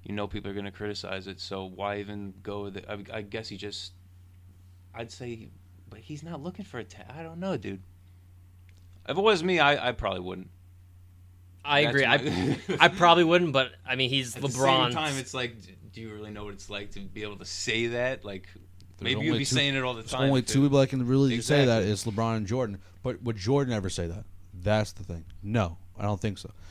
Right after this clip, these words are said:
Speaker 2: I don't
Speaker 3: Remember
Speaker 2: think so, but I also never thought I'd see a video of Michael Jordan going hard at the club smoking a cigar. And that happened.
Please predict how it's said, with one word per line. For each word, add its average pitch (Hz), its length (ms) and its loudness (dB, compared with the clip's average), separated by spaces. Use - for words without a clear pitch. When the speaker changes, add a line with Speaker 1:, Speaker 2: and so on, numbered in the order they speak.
Speaker 2:
I 160 60 4
don't 170 80 10
Speaker 3:
Remember 175 160 6
Speaker 2:
think 208 180 6
so, 247 160 10
but 170 140 8
I 156 100 12
also 190 220 10
never 170 260 8
thought 165 280 8
I'd 131 180 4
see 139 420 2
a 143 80 0
video 139 320 8
of 123 80 4
Michael 139 260 6
Jordan 131 400 2
going 123 200 2
hard 135 240 6
at 127 60 2
the - 60 -14
club 131 320 4
smoking 127 340 -2
a 107 40 -10
cigar. 113 500 -2
And 123 120 -4
that 127 180 10
happened. 98 400 -4